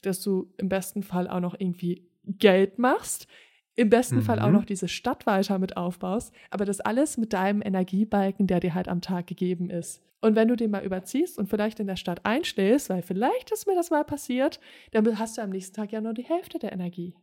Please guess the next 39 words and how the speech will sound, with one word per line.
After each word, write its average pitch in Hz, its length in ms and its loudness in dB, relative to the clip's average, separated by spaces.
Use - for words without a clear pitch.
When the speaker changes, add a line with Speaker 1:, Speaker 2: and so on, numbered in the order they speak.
Speaker 1:
Und 233 100 6
das 208 180 4
ist - 60 -6
schon 339 180 2
sehr 262 140 2
stressig, 208 440 -4
weil 202 120 -2
du 202 80 -6
dann 190 100 -4
mit 185 140 -8
weniger 208 340 2
Energie 196 380 -4
aber 185 160 -6
trotzdem 226 320 -4
deine 190 240 -2
Aufgaben 180 360 -2
erfüllen 180 360 -4
musst 175 160 -6
und 190 100 -12
trotzdem 233 380 -8
die 208 80 -6
Stadt 180 320 -6
und 180 100 -10
deine 175 160 -8
Farm 180 300 -8
voranbringen 190 640 -2
musst. 113 300 -8
Speaker 2:
Ja. 104 640 -4
Speaker 1:
Ja. - 0 -
Speaker 2:
Ja. 175 840 2
Ich 117 160 -2
erinnere 120 220 4
mich 120 200 2
ja 127 80 2
überwiegend 135 680 0
nur 104 80 -2
an 104 80 -2
die 104 80 -4
Minen. 107 420 -4